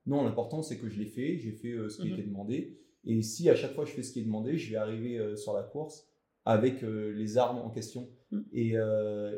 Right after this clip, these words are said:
Speaker 1: et du coup, euh, du coup, ça permet aussi de relativiser, de, de pas, euh, de pas être tout le temps, euh, et d'être, d'être dans l'instant présent, du coup,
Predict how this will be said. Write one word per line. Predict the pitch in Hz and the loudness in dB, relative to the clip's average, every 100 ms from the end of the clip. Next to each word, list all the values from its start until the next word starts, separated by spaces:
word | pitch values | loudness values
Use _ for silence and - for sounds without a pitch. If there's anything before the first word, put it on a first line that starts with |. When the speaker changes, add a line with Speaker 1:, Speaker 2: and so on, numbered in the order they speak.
| - | -4
Speaker 1:
et | 117 | -4
du | 107 110 | -4 -6
coup, | - 175 151 | -6 2 4
euh, | 120 110 107 104 | 6 4 2 0
du | 113 | -6
coup, | - | -10
ça | - - | -2 -2
permet | 117 104 117 | 0 -2 -4
aussi | 113 135 | -6 -6
de | 113 | -4
relativiser, | 107 113 110 110 110 139 | -2 -2 -4 -6 -4 -2
de, | 113 107 107 104 - _ _ _ _ _ _ - | -2 -4 -6 -10 -16 _ _ _ _ _ _ 0
de | 117 | 2
pas, | 120 139 139 | 6 8 10
euh, | 123 120 117 | 10 8 6
de | 117 | 0
pas | 113 131 | 0 0
être | 127 | 0
tout | 127 | -6
le | 113 | -2
temps, | 139 143 139 120 113 | 0 0 -2 -2 -2
euh, | 110 - | -4 -6
et | 120 107 | -6 -4
d'être, | 117 | -2
d'être | 120 117 | -2 0
dans | 117 | -2
l'instant | 113 117 | -2 -6
présent, | 113 123 135 | -6 -4 -4
du | |
coup, | 110 | -4